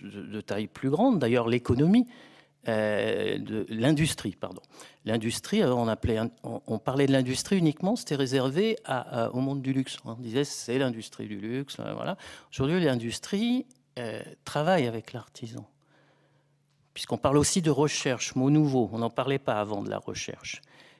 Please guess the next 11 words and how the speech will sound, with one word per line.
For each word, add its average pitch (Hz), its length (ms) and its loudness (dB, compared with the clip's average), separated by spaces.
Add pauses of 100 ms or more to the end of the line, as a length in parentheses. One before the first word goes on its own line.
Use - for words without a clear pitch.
Et 113 60 -2
on 123 60 2
s'aperçoit 127 540 0
qu'il - 140 -6
y 123 40 -2
a - 20 -2
certaines 120 340 -2
grandes 143 380 2
entreprises 160 720 -4
dans 120 140 -2
l'industrie, 113 640 -2